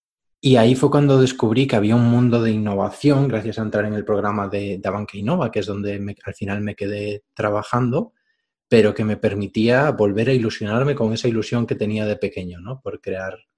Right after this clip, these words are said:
motores. Y la parte de la fotografía sí que es,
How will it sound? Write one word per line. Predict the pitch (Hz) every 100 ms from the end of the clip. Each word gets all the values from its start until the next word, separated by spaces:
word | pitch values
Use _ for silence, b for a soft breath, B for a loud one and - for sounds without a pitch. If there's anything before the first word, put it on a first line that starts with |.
| _ _ _ _
motores. | 101 95 92 92 92 - _ _ _ _ _ _ _
Y | 127
la | 120
parte | 143 151
de | 175
la | 165
fotografía | 165 156 147 135 135 165 143 151
sí | -
que | 147 156
es, | 175 -